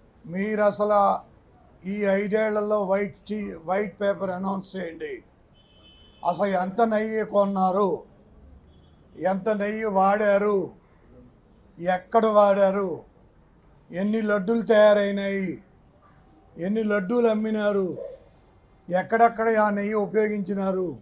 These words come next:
ఇవన్నీ మీరు చేయ-, చెప్పవలసిన బాధ్యత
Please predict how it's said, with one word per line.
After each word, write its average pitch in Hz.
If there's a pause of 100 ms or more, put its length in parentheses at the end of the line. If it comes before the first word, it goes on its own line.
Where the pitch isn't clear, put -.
(720)
ఇవన్నీ 190
మీరు 196
చేయ-, 202
చెప్పవలసిన 190 (540)
బాధ్యత 190